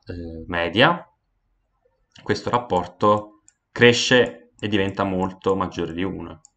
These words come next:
Questo è un segnale dove c'è una popolazione che è diversa dalle altre e quindi in qualche modo c'è un effetto che deve essere quantificato.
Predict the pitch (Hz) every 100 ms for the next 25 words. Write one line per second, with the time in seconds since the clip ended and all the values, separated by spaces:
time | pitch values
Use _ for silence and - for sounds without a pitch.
0 | _ _ _ _ _ _ _ _ _ -
1 | 113 - 143 143 104 101 95 123 90 82
2 | 101 117 120 _ - 95 87 92 - 110
3 | 92 - - _ - 101 92 104 - 104
4 | 131 - - 95 98 123 135 - _ _
5 | _ _ _ _ _ - - 104 98 104
6 | - 92 90 90 - - 85 80 _ -
7 | 143 175 104 113 - - 135 82 85 87
8 | 90 _ - - _ _ - 117 110 104
9 | - - 85 - - - _ _ _ _
10 | _ _ _ _ _ - _ - 131 120
11 | 139 101 92 - 107 98 113 110 98 95
12 | 92 104 87 90 85